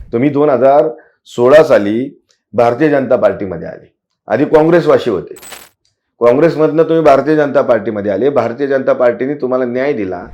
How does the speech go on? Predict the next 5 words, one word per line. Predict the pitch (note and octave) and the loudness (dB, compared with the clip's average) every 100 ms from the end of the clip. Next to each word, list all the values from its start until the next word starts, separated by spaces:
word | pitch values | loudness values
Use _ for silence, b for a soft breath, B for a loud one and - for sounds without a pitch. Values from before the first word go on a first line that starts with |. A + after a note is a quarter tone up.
| - - | -8 -6
निष्ठावंतांना | B2 - - E3 D#3+ D3 D#3 D#3+ F3 | -6 -6 -4 -2 0 -2 -2 -2 -2
डावलून | D3+ C#3 B2+ D#3+ F3+ | 2 2 2 -2 -4
त्यांना | - B2+ D3 | 0 0 2
तिकीट | G3 E3+ D3+ | 0 0 -2
दिलं. | A#2 F#2+ D#2+ | -2 -6 -12